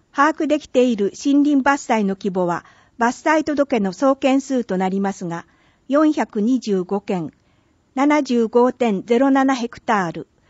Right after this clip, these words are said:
そのうち太陽光発電を目的とした届け出は百四十七件、三十六点二九ヘクタールです。質問。伐採届が提出された規模だけでも、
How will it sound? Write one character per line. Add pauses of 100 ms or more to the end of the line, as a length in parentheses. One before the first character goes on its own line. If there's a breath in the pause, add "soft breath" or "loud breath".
(240)
そ
の
う
ち (240)
太
陽
光
発
電
を
目
的
と
し
た
届
け
出
は (320 soft breath)
百
四
十
七
件、 (480 soft breath)
三
十
六
点
二
九
ヘ
ク
タ
ー
ル
で
す。 (920)
質
問。 (840)
伐
採
届
が
提
出
さ
れ
た
規
模
だ
け
で
も、